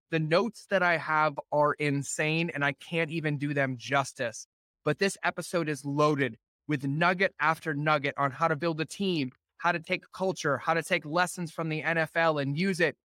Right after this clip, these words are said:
to make your business profitable, how to literally profit off your passion, how to have tenacity, how to have grit. If you want it, you have to get it. Find a way to do it right, or you're gonna be doing it again. The dark side of being a professional athlete.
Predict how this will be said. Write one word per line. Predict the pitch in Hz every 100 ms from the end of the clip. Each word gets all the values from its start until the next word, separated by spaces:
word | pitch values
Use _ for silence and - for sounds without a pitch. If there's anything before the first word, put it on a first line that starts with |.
| _ -
to | 170
make | 170 -
your | 165
business | 175 165 156
profitable, | - 175 160 151 131
how | 117 160
to | 160 - _ _ _ -
literally | 160 220 233 214 175
profit | - 202 196 190
off | 165 170
your | - -
passion, | - 185 170 - 139 117 _ _
how | - 170
to |
have | 170 175
tenacity, | 175 185 190 - 160 143
how | 131 165
to | 156
have | 160 147
grit. | 160 202 170 - _ _ _
If | 156
you | 156
want | 196 190
it, | 143
you | 151
have | 147 156
to | 170
get | 156 190
it. | 156 - -
Find | 165 175
a |
way | 175
to | 165
do | 160 190
it | 160
right, | 170 190 196
or | 165
you're | 156
gonna | 185 170
be |
doing | 170 180 180
it | 170
again. | 160 190 190 143 - _ _
The | 156
dark | 135 196 220
side | - 165 156
of |
being | 156 156
a |
professional | 127 - 156 - 151
athlete. | 147 151 180 196